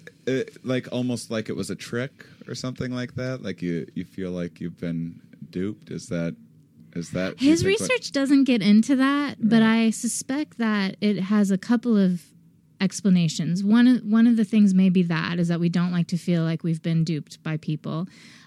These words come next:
Speaker 2: Um, the other is that some of the research that we've done, um, and this is research with, uh, Cameron Anderson and Sanjay Srivastava, showing that when people think they kind of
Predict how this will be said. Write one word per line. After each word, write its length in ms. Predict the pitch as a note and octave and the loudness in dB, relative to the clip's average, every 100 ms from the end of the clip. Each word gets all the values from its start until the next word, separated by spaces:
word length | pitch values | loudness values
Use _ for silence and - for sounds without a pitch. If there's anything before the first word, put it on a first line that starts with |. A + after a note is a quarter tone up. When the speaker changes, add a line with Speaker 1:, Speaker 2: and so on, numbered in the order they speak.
| - | -2
Speaker 2:
Um, 360 | G3 F#3 F#3+ | 2 2 2
the 180 | F#3+ G#3+ | 0 2
other 320 | A#3 B3+ B3 | 0 -2 -2
is 340 | A#3 - G3 G3+ | -2 -4 -6 -4
that 580 | F#3+ F#3 F#3 F3+ - | -6 -4 -4 -6 -8
some 160 | - A3+ | 0 2
of 60 | G#3 | 2
the 100 | F#3+ | 0
research 400 | G3 F#3 F#3+ - | -2 -2 -8 -6
that 160 | F3+ | -6
we've 240 | G3+ G#3 G3 | -2 -2 -2
done, 540 | F3+ E3+ F3 F3+ G3 | -4 -2 -2 -4 -4
um, 180 | F#3+ F3 | -2 0
and 120 | F3+ | 2
this 140 | F3 - | 0 -2
is 100 | F3 | -4
research 340 | F3 F#3+ E3+ | -4 -4 -6
with, 280 | F3+ E3+ _ | -6 -8 _
uh, 180 | - E3+ F3 | -6 -6 -4
Cameron 320 | F3+ F3 F3 | -2 0 0
Anderson 520 | F3 E3+ D#3+ F#3 E3+ | -2 -4 -6 -4 -2
and 120 | E3+ | -2
Sanjay 320 | - F3 F3 | -2 -2 -2
Srivastava, 880 | E3+ F3+ E3+ A#3+ C#4+ G#3+ F3+ E3+ F3 - - - _ | -4 -4 -6 -6 -6 -4 -2 -2 -2 -6 -14 -20 _
showing 520 | - - A3 A3 A3 | -8 2 4 6 6
that 360 | G3 F#3 F#3 - | 4 2 -2 0
when 140 | F#3+ | 2
people 320 | F#3+ A#3 A3+ A3 | 4 2 0 2
think 240 | A3 G3 | 2 2
they 160 | G3 F#3 | 0 -4
kind 280 | - F#3+ | 0 2
of 300 | F#3 E3+ E3+ | 4 2 -4